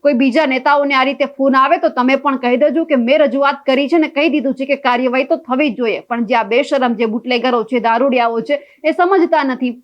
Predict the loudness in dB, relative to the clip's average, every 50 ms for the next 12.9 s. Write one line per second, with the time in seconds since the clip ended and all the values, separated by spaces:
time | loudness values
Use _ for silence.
0 | _ -2 0 0 2 0 0 0 -2 -2 0 0 0 0 -2 -4 -12 _ _ _
1 | _ 0 0 2 2 0 0 0 0 2 0 0 0 0 0 0 0 0 0 0
2 | -2 0 -2 -4 -4 -2 -4 -2 2 2 2 2 2 0 -4 -6 -6 -8 _ -4
3 | -2 -2 0 2 0 0 0 0 0 0 2 2 2 0 -2 -2 -2 -2 -2 -2
4 | 0 0 0 0 0 0 0 -2 -2 -2 -2 -2 -4 -2 0 2 2 2 2 0
5 | 2 2 2 2 2 0 -2 -2 -2 -4 -4 -4 -4 -4 -4 -4 -2 -2 -2 0
6 | 0 2 2 2 2 2 2 2 2 2 0 0 -2 -2 -4 -2 -2 -2 -2 -2
7 | 0 0 2 2 2 2 0 -2 -2 -2 -4 -4 -4 -6 -8 -8 -14 _ _ -2
8 | -2 0 2 4 4 4 4 4 4 2 0 -2 -2 -4 -4 -4 -2 -2 0 -2
9 | -2 -2 -2 -4 -2 0 -2 -2 0 -2 -2 -2 -4 -6 -4 -4 -4 -4 -4 -4
10 | -4 -2 -2 -2 -2 -2 -4 -6 -4 -2 -2 0 0 0 -2 -4 -6 -6 -6 -8
11 | -8 -10 -10 -6 -8 -6 -6 -6 -8 -4 -4 -2 -2 -2 -2 -4 -6 -6 -6 -4
12 | -2 0 0 0 0 0 -2 -4 -4 -2 -2 -2 -2 -2 -2 -4 -4 -4